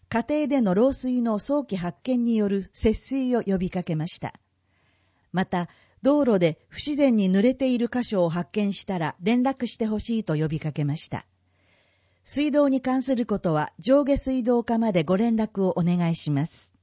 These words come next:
来店者に節水を呼びかける町職員の様子を捉えた写真が掲載されています。マーマレード世界大会で史上初の連覇。ジェラ三一九が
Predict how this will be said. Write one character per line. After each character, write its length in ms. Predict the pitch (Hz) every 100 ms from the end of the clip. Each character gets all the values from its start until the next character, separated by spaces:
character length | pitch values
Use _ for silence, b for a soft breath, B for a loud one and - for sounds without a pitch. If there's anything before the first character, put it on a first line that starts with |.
| _ _ _ _ _ _ _ _ _ _ _ _ _ -
来 240 | 233 269
店 220 | 285 269
者 140 | - 180
に 120 | 170
節 240 | 226 214
水 300 | - 277 262
を 60 | 240
呼 120 | 226
び 140 | 220
か 140 | 226 214
け 160 | 214
る 120 | 170 160
町 260 | 190 -
職 300 | - 226 -
員 200 | 240 202
の 100 | 180
様 180 | 175 208
子 160 | 214 202
を 100 | 185
捉 220 | 190 190
え 100 | 180
た 120 | 147
写 140 | 135 143
真 240 | 175 170
が 140 | 165
掲 200 | 156 156
載 240 | 156 151 143
さ 140 | 151
れ 120 | 139
て 100 | 135
い 120 | 139 139
ま 140 | 135
す。 460 | 127 - - _ _ _ _ _ _ _ _ _ _ _ _ _ _ _ _ _ _ _ _ _
マ 220 | 202 262
ー 20 | 294
マ 160 | 285
レ 200 | 277 269
ー 20 |
ド 120 | 202 175
世 200 | 220 220
界 240 | 302 302
大 240 | 269 269
会 240 | 254 185 160
で 240 | 156 147 -
史 240 | - 226
上 240 | 240 285
初 320 | 269 240 - 285
の 160 | 233
連 280 | 160 269 254
覇。 220 | - 165 - _ _ _ _ _ _ _ _ _ -
ジ 120 | 247
ェ 40 | 285
ラ 140 | 220
三 320 | - 247 262
一 220 | 269 -
九 260 | - 220 208
が 220 | 175 160